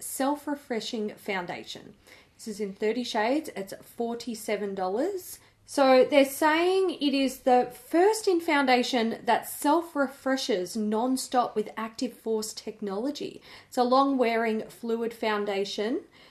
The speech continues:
um, that synchronizes with skin and helps resist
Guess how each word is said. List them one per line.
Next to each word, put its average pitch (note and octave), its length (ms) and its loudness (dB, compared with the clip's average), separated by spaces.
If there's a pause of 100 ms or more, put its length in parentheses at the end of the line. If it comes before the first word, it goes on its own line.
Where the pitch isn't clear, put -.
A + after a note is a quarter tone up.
(180)
um, G3+ 540 -2
that A3 180 -2
synchronizes A#3 920 -2 (140)
with G#3+ 180 -6
skin A3 460 -6
and - 180 -8
helps A3 420 -6
resist G#3 500 -4